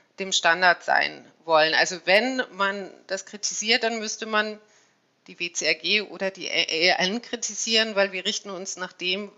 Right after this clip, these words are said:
was die vorgeben. Und auch die konkreten, mh, die konkreten Anforderungen sind da definiert und wir versuchen,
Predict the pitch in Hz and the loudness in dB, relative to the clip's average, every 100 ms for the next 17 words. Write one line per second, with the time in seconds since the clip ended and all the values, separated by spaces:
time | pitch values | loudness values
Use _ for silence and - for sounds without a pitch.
0 | _ 185 185 - 190 - 190 190 170 160 | _ -8 -8 -10 -10 2 2 2 -8 -8
1 | 165 165 170 - - 202 185 - 202 208 | -6 -2 -2 -4 -10 -10 -4 0 0 0
2 | 208 190 190 - - - - _ _ _ | -8 -8 -10 -20 -20 -20 -20 _ _ _
3 | 165 185 175 170 - - - - - 190 | -12 -10 -10 -8 -8 -8 -14 -16 -14 -8
4 | - 196 180 - 208 - 214 190 185 185 | -2 0 0 -6 -6 2 4 4 -2 -6
5 | 175 196 190 180 185 - 190 180 190 233 | -8 -4 0 0 -2 -8 -10 -4 2 2
6 | 220 202 190 190 - 196 208 196 214 214 | 0 -10 -4 -4 -6 -16 -14 -12 -10 -10